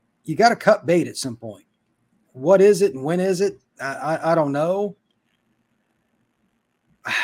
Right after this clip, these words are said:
It's hard to turn down six two guys, though, man. Um, it depends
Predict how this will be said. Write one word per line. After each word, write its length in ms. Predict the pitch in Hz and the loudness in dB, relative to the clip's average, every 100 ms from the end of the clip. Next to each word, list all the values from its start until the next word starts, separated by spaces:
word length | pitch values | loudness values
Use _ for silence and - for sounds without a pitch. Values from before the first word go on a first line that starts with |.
| - - | -6 -10
It's 140 | - | -6
hard 240 | 165 208 | 0 0
to 40 | 190 | 0
turn 280 | - 185 175 | -4 -4 -2
down 220 | 175 156 | -4 -4
six 280 | - 170 - | -6 -8 -6
two 180 | 156 | -8
guys, 380 | 131 120 113 113 | -6 -8 -8 -10
though, 140 | 117 113 | -10 -8
man. 360 | 117 120 120 - - | -8 -10 -12 -16 -16
Um, 360 | 123 127 127 127 | -12 -10 -10 -10
it 60 | |
depends 400 | 135 120 180 160 | -10 -4 -2 -2